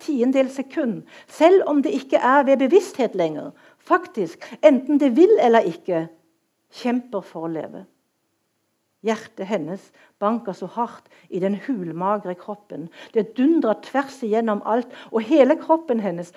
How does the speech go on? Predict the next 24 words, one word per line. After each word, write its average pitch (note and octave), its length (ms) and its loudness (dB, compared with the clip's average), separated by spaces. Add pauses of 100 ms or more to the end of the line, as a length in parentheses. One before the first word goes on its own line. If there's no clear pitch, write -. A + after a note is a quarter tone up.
(160)
holdt D#4 260 2
sammen D4+ 380 2
av A#3+ 160 0
skjelettets B3+ 640 -2
ramme, G#3 260 -2 (220)
er - 260 2
uten D4+ 380 0
muskler C4+ 500 -2 (240)
og A3+ 160 0
gir B3+ 160 4
etter D4 320 0
for C4 160 0
den A#3+ 180 2
tynende A3+ 760 -4
tyngdekraften G3+ 960 -8 (220)
som A3 200 -6
hun A3 160 0
en C4+ 320 2
gang A3 240 -2
turnerte F#3+ 800 -10 (240)
så F3 180 -16
triumferende. E3 880 -12 (600)
Alt - 440 -6 (260)
rister G#3 460 -10